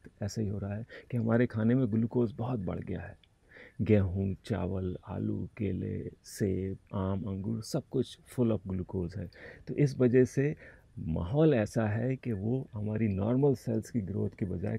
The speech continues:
कैंसर सेल्स की ग्रोथ को सपोर्ट करता है। आप ये मान के चलिए कि एक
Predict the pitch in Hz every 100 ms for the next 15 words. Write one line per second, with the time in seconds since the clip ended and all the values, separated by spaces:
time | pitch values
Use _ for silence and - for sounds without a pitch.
0 | - 107 113 113 - 101 92 104 - -
1 | 104 - 98 98 - 120 110 - - -
2 | - - - - _ _ _ _ - _
3 | _ _ _ _ _ _ _ _ _ -
4 | - - - - - _ _ _ _ 127
5 | - 135 135 123 123 135 - 110 127 151
6 | 156 - _ _ _ 147 143 - - 139
7 | 139